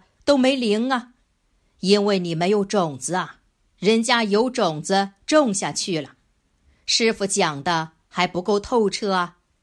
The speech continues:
难道菩萨偏心吗？是人家有种子种在里面啊。所以要明白，福分汇聚，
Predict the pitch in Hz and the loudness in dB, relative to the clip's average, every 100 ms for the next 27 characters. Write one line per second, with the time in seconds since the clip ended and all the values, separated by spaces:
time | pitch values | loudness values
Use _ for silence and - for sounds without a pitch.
0 | _ _ _ 196 208 302 339 240 - 165 | _ _ _ 0 2 2 2 0 -2 -2
1 | 208 302 269 156 - 226 233 - 277 294 | 0 0 -2 -4 -2 0 0 0 -2 -2
2 | 240 - _ _ _ _ _ _ - 254 | -4 -8 _ _ _ _ _ _ -2 0
3 | 214 226 240 262 233 233 262 240 175 156 | 2 2 2 0 2 0 0 0 0 0
4 | 202 196 196 _ _ - 254 202 208 185 | 0 0 0 _ _ 2 4 2 0 0
5 | 190 175 147 175 185 190 - _ _ _ | 0 -2 -2 -2 -2 -4 -8 _ _ _
6 | _ _ _ - - 214 214 170 202 185 | _ _ _ -10 -2 2 2 2 0 0
7 | 165 160 214 208 135 - _ _ _ _ | -2 -2 -2 -2 -4 -8 _ _ _ _
8 | _ - 190 226 240 240 190 247 339 233 | _ -6 0 0 2 0 0 0 0 0
9 | 151 208 175 135 - | -2 -4 -4 -4 -8